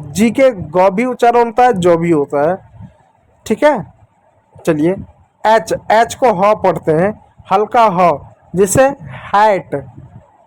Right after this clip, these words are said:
हैन, ह पढ़ रहे हैं। जे, जे को ज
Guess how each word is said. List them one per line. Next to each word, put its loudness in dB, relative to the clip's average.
हैन, -2
ह 2
पढ़ -2
रहे -4
हैं। -14
जे, 2
जे 2
को -2
ज 2